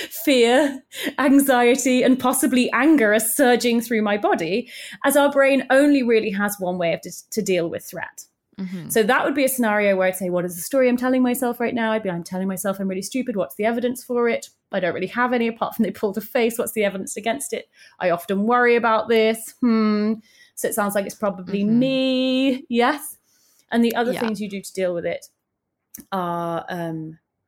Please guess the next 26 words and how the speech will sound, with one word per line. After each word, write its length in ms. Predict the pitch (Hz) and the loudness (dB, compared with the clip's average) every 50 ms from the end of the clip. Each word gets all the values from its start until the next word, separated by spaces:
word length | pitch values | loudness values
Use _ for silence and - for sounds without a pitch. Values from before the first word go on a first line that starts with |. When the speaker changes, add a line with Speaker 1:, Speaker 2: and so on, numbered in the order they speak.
| _ _ _ | _ _ _
Speaker 1:
have 200 | - 262 262 240 | -12 -12 -10 -8
really 200 | 254 277 277 285 | -6 -4 -4 -4
good 160 | 269 262 - | -4 -6 -10
grounding 360 | - 214 196 185 190 190 185 | -10 -10 -8 -8 -8 -8 -10
techniques, 540 | 170 - 180 - - 190 180 190 196 - - | -12 -14 -16 -16 -14 -14 -14 -14 -16 -14 -10
know 160 | 220 220 233 | -8 -8 -6
how 140 | 233 220 233 220 | -6 -8 -10 -10
to 140 | - 202 | -8 -6
manage 520 | 202 190 185 180 175 185 190 185 185 - - | -6 -6 -6 -6 -6 -8 -8 -8 -10 -12 -12
your 180 | 175 165 165 | -10 -10 -10
emotions. 720 | - - - - - - - - - - - - - - _ _ _ _ _ _ - - - - _ _ _ _ _ _ | -10 -10 -12 -12 -14 -14 -18 -18 -18 -20 -18 -18 -20 -20 _ _ _ _ _ _ -20 -20 -20 -20 _ _ _ _ _ _
But 400 | - 240 - - - - - - - _ _ _ _ _ _ _ | -2 -2 -2 -4 -6 -12 -16 -16 -18 _ _ _ _ _ _ _
I 120 | - 202 208 | -6 -4 -2
now 320 | 220 220 220 220 220 220 | -2 -2 -2 -2 -2 -2
realize 340 | 208 202 190 180 175 185 - | -2 -2 -2 -2 -4 -4 -6
your 100 | 165 175 | -8 -10
question 440 | - - - - - - - - 180 | -10 -12 -12 -12 -12 -12 -10 -8 -8
is, 180 | 175 170 165 - | -6 -8 -8 -10
why 300 | - 185 180 190 202 202 | -10 -6 -4 -2 -2 -2
do 80 | 196 | -2
you 60 | 196 196 | -4 -8
think 220 | - 190 180 - | -8 -10 -10 -10
people 220 | - 185 - 180 | -12 -12 -10 -8
need 220 | 175 175 165 165 160 | -6 -6 -6 -6 -8
this 140 | 170 - - | -10 -14 -14
information? 580 | - - - - - - - - - - 185 | -14 -14 -14 -16 -14 -12 -12 -12 -12 -14 -16